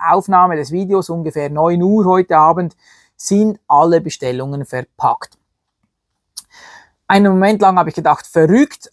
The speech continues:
aber natürlich habe ich mich trotzdem gefreut, auch wenn es ein bisschen ein Stress war, das Ganze einzupacken. Natürlich macht mir das immer noch Freude oder ist es cool, mal so eine große Bestellung zu haben. Heidebrix zum Beisp-, zum Beispiel, ja,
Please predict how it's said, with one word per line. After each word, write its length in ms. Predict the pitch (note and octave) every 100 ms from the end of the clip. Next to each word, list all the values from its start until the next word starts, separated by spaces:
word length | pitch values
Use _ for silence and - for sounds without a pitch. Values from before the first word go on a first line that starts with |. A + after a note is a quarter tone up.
| _
aber 340 | - E3+ A3 A3
natürlich 480 | G3+ - G#3 G#3+ F#3+
habe 160 | F3+
ich 80 | E3+
mich 220 | D#3+ -
trotzdem 560 | - F#3+ A#3 - A3+ A3
gefreut, 420 | - F#3+ F#3+ F#3+
auch 160 | D#3+ E3
wenn 140 | D#3
es 100 | C#3+
ein 140 | C#3+
bisschen 240 | D#3 D#3 C#3+
ein 140 | B2+
Stress 420 | - - F3+ G3
war, 160 | F#3+ F3+
das 160 | F3+ -
Ganze 320 | E3 E3+ D#3+
einzupacken. 680 | D#3 - - C#3+ D3 D3+ -
Natürlich 560 | D3+ C3 - F#3 F#3+ E3+
macht 240 | E3+ -
mir 80 | E3+
das 160 | D3+
immer 300 | - F#3 F#3+
noch 180 | F3 E3+
Freude 440 | - D#3+ E3 E3 D#3
oder 220 | D3+ D3 - _ _
ist 180 | F3+ -
es 140 | - -
cool, 180 | G#3 G3+
mal 160 | F3
so 260 | D#3+ - G3
eine 280 | F#3 F#3+ E3+
große 360 | F3+ F3+ F#3+
Bestellung 560 | E3 - F3 F3+ F3+ E3+
zu 120 | D#3
haben. 300 | D3 D#3+ E3 - _ _
Heidebrix 640 | - C#3+ F3+ F#3 F3 F3+ -
zum 140 | F3
Beisp-, 260 | E3+ E3+ - - _ _
zum 200 | C3+ C3
Beispiel, 440 | D3+ F3+ - F#3
ja, 200 | E3+ F#3+